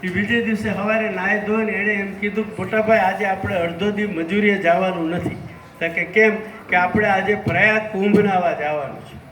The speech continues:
તો કે, "કેવી રીતે?" તો કે, તમે જુઓ, હમણાં થોડીક વાર થઈ ત્યાં મોટું ટબ લાવવામાં આવ્યું, આપણું મોટું તગારું હોય એવું,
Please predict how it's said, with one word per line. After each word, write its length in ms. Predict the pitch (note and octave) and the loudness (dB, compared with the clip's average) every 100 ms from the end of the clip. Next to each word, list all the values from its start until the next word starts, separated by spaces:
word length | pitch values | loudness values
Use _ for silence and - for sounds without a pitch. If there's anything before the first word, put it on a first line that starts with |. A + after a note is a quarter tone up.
| - - - - - - - | -20 -20 -20 -20 -20 -20 -10
તો 120 | D3+ | -8
કે, 140 | D#3 F3+ | -6 0
"કેવી 300 | A#3 C4 A#3 | 2 4 4
રીતે?" 380 | G#3 G3+ F#3 F#3 - - - | 4 2 -2 -6 -16 -14 -8
તો 80 | F3 | -4
કે, 180 | F#3 | -4
તમે 300 | F3+ F#3+ F#3+ | -2 -2 -2
જુઓ, 240 | F#3+ G3+ G#3+ | 0 2 4
હમણાં 500 | E3+ - - - - - | 2 0 -8 -12 -18 0
થોડીક 280 | G#3 A3+ A3+ | 4 4 6
વાર 200 | A3 A3 | 4 4
થઈ 240 | A3+ A#3 | 2 -2
ત્યાં 240 | A#3 A#3 G3+ | -2 -6 -2
મોટું 400 | G#3+ G#3+ A3+ - | -2 -2 -6 -4
ટબ 220 | A3 G#3 | -2 0
લાવવામાં 380 | G#3+ G#3 G3+ F#3+ | 0 0 -2 -2
આવ્યું, 240 | F#3+ F#3 | -2 -2
આપણું 260 | F3+ F3+ F3+ | -2 -4 -2
મોટું 340 | F#3+ F#3+ F3+ | -2 -4 -6
તગારું 400 | F3+ F3 E3+ D#3 | -6 -4 -2 -2
હોય 120 | C#3+ | -2
એવું, 280 | C#3 D3 C#3 | -2 -4 -6